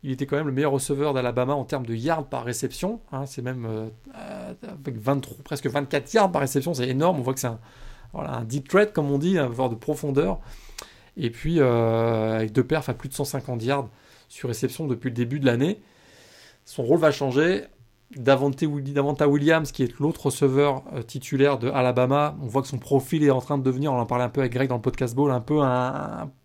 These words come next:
receveur de possession. Et j'ai vraiment l'impression que John Mechie va récupérer le rôle que occupait Jalen Waddle. Ça veut dire beaucoup de yards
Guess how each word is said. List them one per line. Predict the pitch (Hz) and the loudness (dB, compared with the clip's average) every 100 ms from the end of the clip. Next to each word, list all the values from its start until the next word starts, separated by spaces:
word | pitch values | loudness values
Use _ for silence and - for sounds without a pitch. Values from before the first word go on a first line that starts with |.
| _ - - | _ -20 -10
receveur | 127 120 135 131 | -8 -2 0 0
de | |
possession. | 120 151 139 135 - 196 214 - - - _ 127 | 0 -2 0 -2 0 0 -2 -14 -20 -20 _ -6
Et | |
j'ai | 120 117 | -2 -2
vraiment | 120 147 180 190 | 2 4 4 4
l'impression | 156 143 185 | 4 2 2
que | 185 143 | -2 4
John | 135 131 | 4 4
Mechie | 123 - 185 | 0 0 0
va | 131 | 2
récupérer | 120 120 - 127 151 | 0 -4 -2 2 2
le | 139 170 | 4 6
rôle | 156 160 170 | 6 6 6
que | - | 6
occupait | 139 - 147 - 135 147 131 | 2 2 -4 -4 -2 0 2
Jalen | 127 131 | 0 2
Waddle. | 120 117 165 185 - - - - | 2 6 6 4 -4 -20 -20 -20
Ça | - 123 | -6 -2
veut | 113 | 0
dire | 131 175 165 | 4 2 2
beaucoup | 131 170 170 | 0 0 2
de | 135 | 4
yards | 160 185 143 | 6 4 2